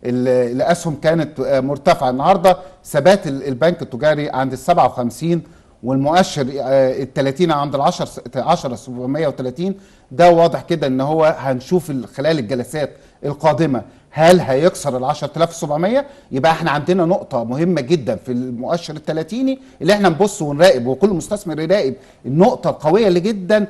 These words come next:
العشرة آلاف وخمسمية وخمسين. دي نقطه قويه، هل هيكسرها ولا مش هيكسرها؟ دي واضحه قوي في المؤشر التلاتيني في خلال الفتره اللي جايه، وانا اعتقد ان شاء الله ان هو هيقرب عندها او عشرة آلاف وستمية، ويبدا برضك عند النقطه اللي هو الحداشر ألف ومية.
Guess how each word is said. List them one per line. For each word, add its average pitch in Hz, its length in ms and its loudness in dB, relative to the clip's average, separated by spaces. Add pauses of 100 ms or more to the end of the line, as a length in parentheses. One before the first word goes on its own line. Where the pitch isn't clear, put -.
(180)
العشرة 131 400 -2
آلاف 160 240 2
وخمسمية 131 520 -4
وخمسين. 117 500 -6 (380)
دي 180 100 4
نقطه 202 380 2
قويه، 135 380 0 (180)
هل 220 300 4
هيكسرها 202 480 0
ولا 139 160 0
مش 135 180 -4
هيكسرها؟ 170 420 0 (220)
دي 165 120 0
واضحه 165 360 2
قوي 160 180 2
في - 100 -14
المؤشر 135 400 -2
التلاتيني 131 540 -6 (220)
في 135 80 -8
خلال 151 220 0
الفتره 160 340 -2
اللي 120 160 -2
جايه، 180 220 2
وانا 208 200 4
اعتقد 190 360 -2
ان 143 100 -8
شاء 170 140 0
الله 175 220 2 (300)
ان 131 140 -4
هو 170 200 4
هيقرب 156 500 2
عندها 156 340 2
او 175 320 4 (300)
عشرة 170 380 0
آلاف 170 180 0
وستمية، 170 360 -2
ويبدا 170 380 6
برضك 170 400 0
عند 151 300 0
النقطه 175 480 -2 (280)
اللي 135 120 -4
هو 160 140 4
الحداشر 139 480 -4
ألف 147 180 -4
ومية. 98 260 -6